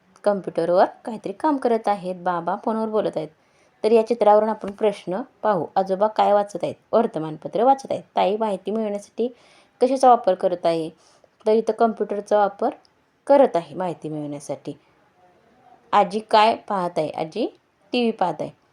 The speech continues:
दादा गाणे ऐकत आहे, त्यासाठी त्याने कानाला काय लावले आहे?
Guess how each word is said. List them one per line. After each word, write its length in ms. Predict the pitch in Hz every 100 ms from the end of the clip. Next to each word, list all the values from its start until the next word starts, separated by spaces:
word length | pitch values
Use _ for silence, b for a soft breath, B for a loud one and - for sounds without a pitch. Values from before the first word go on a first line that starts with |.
| _ _ _ _ -
दादा 320 | 202 196 196
गाणे 380 | 208 214 196 208
ऐकत 300 | 196 - 175
आहे, 180 | 185 160
त्यासाठी 380 | 185 180 190 190
त्याने 240 | 196 190 185 _ -
कानाला 360 | 214 202 190 202
काय 240 | 202 208
लावले 320 | 208 208 175
आहे? 300 | 170 165 165